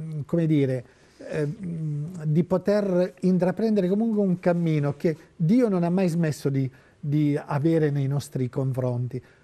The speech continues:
Forse un po' noi, Chiesa, uomini di, uomini e donne di Chiesa, qualche volta lo facciamo vivere, eh,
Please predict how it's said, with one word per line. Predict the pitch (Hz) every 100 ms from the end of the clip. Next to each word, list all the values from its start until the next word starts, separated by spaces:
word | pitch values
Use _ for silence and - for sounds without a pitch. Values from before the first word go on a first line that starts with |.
| _
Forse | 208 180 - 175
un | 170
po' | 165
noi, | 156 160 151 131 123
Chiesa, | - 160 151 131 135
uomini | 127 147 151 143 139
di, | 135 -
uomini | 180 151 151 143
e | 135
donne | 147 143 135
di | 139 147
Chiesa, | 156 135 123 - - - - _ _
qualche | 160 - 160
volta | 175 175 151
lo |
facciamo | 131 143 - 147
vivere, | 143 156 147 139 131 120 - _ _ _ -
eh, | 143 143 147